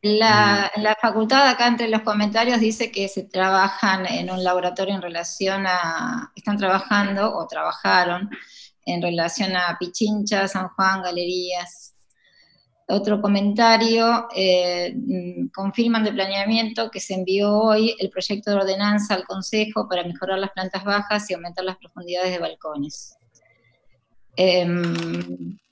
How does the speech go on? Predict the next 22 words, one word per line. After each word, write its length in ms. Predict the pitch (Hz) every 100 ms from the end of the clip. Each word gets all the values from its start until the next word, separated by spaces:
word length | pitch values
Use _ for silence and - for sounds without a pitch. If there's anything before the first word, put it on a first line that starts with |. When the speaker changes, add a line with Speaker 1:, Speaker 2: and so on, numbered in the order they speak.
| _ -
Speaker 1:
también 420 | 190 196 208 214
Speaker 2:
Hoy 60 |
Speaker 1:
acá 80 | 208 -
Speaker 2:
ustedes 260 | 180 170
ya 280 | 170 160 - - - -
quieren 200 | - 151
modificar 460 | 147 131 135 151 160
la 120 | 147
profundidad, 400 | 127 101 127 127
eso 400 | 127 165 202 233
sería 240 | 123 123
increíble, 460 | 120 120 165 160 113
pero 140 | 107
a 40 | 143
mí 60 |
me 60 | 220
parece 280 | 170 175 185
que 360 | 143 135 - -
son, 460 | - 240 247 - - _
por 140 | 196 269
ahí 100 | -
son 380 | 247 240 -